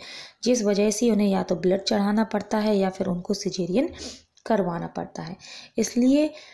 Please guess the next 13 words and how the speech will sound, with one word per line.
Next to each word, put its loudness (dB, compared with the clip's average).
ब्लड 2
का 0
अच्छा -2
होना -2
भी -2
नॉर्मल -2
डिलीवरी -4
के -8
लिए 0
बहुत -4
ही 2
ज़्यादा -4
ज़रूरी 0